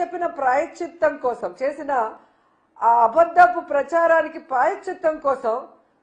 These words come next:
దుర్గమ్మ టెంపుల్ మెట్లు కడిగావే, మరి ఈరోజు నువ్వు చంద్రబాబు నాయుడు చెప్పింది పచ్చి అబద్ధం, ఆ నెయ్యిలో జంతు కొవ్వు గాని, పంది కొవ్వు గాని, ఫిష్ ఆయిల్ గాని కలవలేదు అని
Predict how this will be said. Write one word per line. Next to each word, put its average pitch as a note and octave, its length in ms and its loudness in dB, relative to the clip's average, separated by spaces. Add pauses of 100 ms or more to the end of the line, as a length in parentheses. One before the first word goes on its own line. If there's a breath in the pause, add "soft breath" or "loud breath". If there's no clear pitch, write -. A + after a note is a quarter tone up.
(320)
దుర్గమ్మ C4 440 -4 (100)
టెంపుల్ E4 360 -4 (500)
మెట్లు B3+ 300 -6
కడిగావే, D4 540 2 (840)
మరి D4+ 180 -2 (100)
ఈరోజు E4+ 260 4 (160)
నువ్వు D#4 320 -2 (220)
చంద్రబాబు E4 560 2
నాయుడు D#4+ 200 -2 (100)
చెప్పింది D4 440 -6
పచ్చి D4+ 260 -4 (100)
అబద్ధం, D4 440 0 (1000)
ఆ C#4 100 4 (140)
నెయ్యిలో F4 400 4 (180)
జంతు C4+ 320 -6
కొవ్వు D#4+ 180 0 (120)
గాని, C#4+ 200 -2 (140)
పంది B3+ 320 -6
కొవ్వు D4+ 180 -2 (120)
గాని, B3+ 240 0 (100)
ఫిష్ D4+ 300 -10
ఆయిల్ D4 240 0
గాని C4 180 -6 (140)
కలవలేదు C#4+ 680 2 (840)
అని C#4+ 200 -4